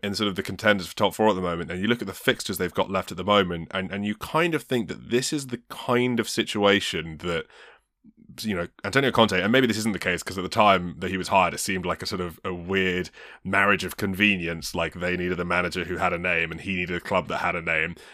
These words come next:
But it looks, like, perfect for him, this situation where he's good at really grinding out the results. He can help them to some degree. There's always gonna be that Spurs element of doing that, and of course the Premier League element of doing that,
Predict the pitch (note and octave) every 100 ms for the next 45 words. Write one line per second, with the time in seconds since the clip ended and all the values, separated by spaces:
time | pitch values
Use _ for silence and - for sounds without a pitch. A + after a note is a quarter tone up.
0 | - - A2 C3+ - - G2+ - A2+ G2
1 | E2+ F2+ A#2 F2+ F2+ - F#2 G2 G#2 F2
2 | D#2+ E2 E2 E2 - - - - A2+ G#2+
3 | - G2 F#2+ F2+ G2 F#2 F#2 F2+ E2 F2+
4 | F2+ F#2 F#2 - - A2+ A2 G2 E2 G2+
5 | F#2 F2+ F#2 F2+ F2+ - - G#2 F#3 F3+
6 | G#2+ D#2+ D#2+ E2+ F#2+ F#2+ E2+ F2 E2+ E2+
7 | D#2+ - F#2 F2 F2 F2 E2 D2+ F2+ E2+
8 | E2 D#2+ G#2+ F#2 - - D#2+ - - G#2
9 | F#2+ D2 D#2 D2+ - E2+ D#2 D2+